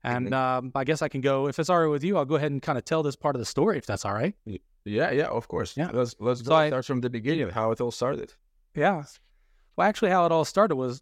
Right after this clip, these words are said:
Speaker 1: more like, uh, about two thousand five. I moved out to Las Vegas and met up with this fella. He was doing hotel bookings. And so we started building this business together.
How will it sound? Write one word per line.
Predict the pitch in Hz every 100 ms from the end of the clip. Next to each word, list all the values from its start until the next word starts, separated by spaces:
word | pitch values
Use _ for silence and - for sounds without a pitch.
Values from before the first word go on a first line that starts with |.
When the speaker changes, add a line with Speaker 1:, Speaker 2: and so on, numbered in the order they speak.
| _
Speaker 1:
more | 151 185
like, | 170 147 139
uh, | 139 131
about | 120 123 -
two | 190
thousand | 180 147 113
five. | - 147 120 - - _ -
I |
moved | 131 139 135
out | 139 -
to |
Las | 135 127 -
Vegas | 147 170 110 117 - - _ _ _ _ -
and | 127 127 123 - _ _ _ _ 131
met | 143
up | 151
with | 151
this | 156 143
fella. | 156 151 175
He | 151
was | 131
doing | 120 139 127
hotel | - 190 - 185
bookings. | 139 127 170 120 110 113 - _ _ _ -
And | 131 131
so | - 151
we | 143
started | - 160 135 110
building | 147 151 147
this | 123
business | 110 143 147 -
together. | 135 143 143 143 143